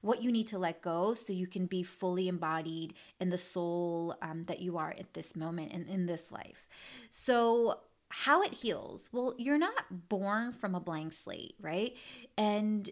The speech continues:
your soul is rich with wisdom and scars from many, many, many lifetimes. So we all carry these memories from past lives into this life, and these become unconscious memories that carry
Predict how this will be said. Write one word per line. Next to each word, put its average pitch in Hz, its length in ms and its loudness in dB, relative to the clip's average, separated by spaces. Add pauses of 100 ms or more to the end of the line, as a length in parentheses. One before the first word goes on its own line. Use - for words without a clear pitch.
(140)
your 220 180 0
soul 269 500 2
is - 320 -4 (280)
rich 254 340 0
with 208 180 -2
wisdom 190 640 0
and 170 120 -2
scars 180 640 2
from 175 360 -4
many, 226 360 4
many, 185 280 2
many 170 300 -2
lifetimes. - 720 -10 (340)
So - 160 0
we 226 160 0
all 277 240 4
carry 233 300 0
these 190 200 -2
memories 165 440 -2
from 170 320 -6
past 165 320 -2
lives 170 320 -2
into 170 340 -6
this 165 280 -4
life, 160 300 -4 (260)
and 185 120 2
these 185 140 -2
become 190 360 -2
unconscious 196 640 -2
memories 175 540 -2
that - 160 -6
carry 175 440 -2